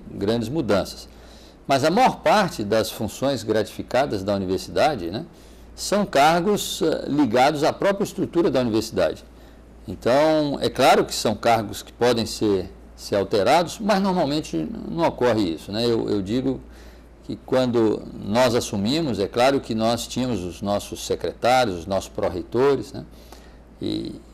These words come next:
e a, alguns, eh, diretores, eh, eh, nós alteramos, mas a, a grande parte das funções da universidade, né, as funções gratificadas, são pessoas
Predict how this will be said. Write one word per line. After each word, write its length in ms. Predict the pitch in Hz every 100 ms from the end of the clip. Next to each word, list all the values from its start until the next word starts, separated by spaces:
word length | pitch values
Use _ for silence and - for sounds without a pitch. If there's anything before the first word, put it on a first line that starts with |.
| -
e 180 | 117 - - -
a, 340 | 101 92 - 95
alguns, 640 | 98 92 131 131 123 -
eh, 200 | 104 95
diretores, 920 | 92 107 92 - 123 143 123 - - - - - - - -
eh, 260 | 92 87 - - -
eh, 120 | - - - - - - - -
nós 340 | - 104 92
alteramos, 800 | 117 110 110 98 127 143 113 - 107
mas 400 | 104 123 139 -
a, 640 | 139 120 104 - - - 107
a 60 |
grande 380 | 95 156 220 180
parte 640 | - 147 160 123 - 110 - -
das 240 | 101 113 113
funções 640 | 107 - 131 151 127 -
da 120 | - 104
universidade, 680 | 101 95 - 90 139 147 98
né, 140 | 117
as 180 | 113 -
funções 480 | 92 - - 156 113
gratificadas, 800 | 104 92 92 - 143 156 98 - - - -
são 220 | - 180
pessoas 640 | 180 190 - 131 147 170